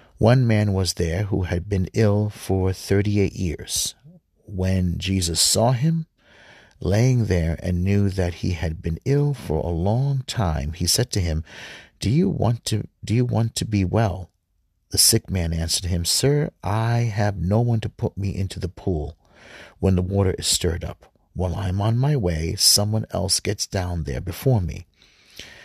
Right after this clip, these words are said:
Jesus said to him, "Rise, take up your mat, and walk."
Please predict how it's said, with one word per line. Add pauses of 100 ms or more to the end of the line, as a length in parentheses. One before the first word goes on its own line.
(280)
Jesus
said
to
him,
"Rise,
take
up
your
mat,
and
walk."